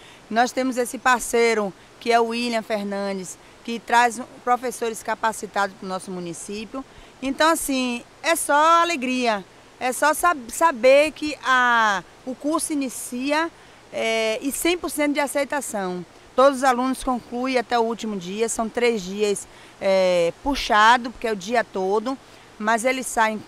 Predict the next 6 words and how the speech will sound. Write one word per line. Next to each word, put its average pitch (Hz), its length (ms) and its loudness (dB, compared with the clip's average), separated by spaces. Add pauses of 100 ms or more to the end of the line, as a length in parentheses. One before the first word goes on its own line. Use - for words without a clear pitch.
capacitados 254 840 0
realmente. 185 720 -8 (800)
Eu 240 120 6
acompanho 233 520 0
de 240 100 -4
perto 233 600 0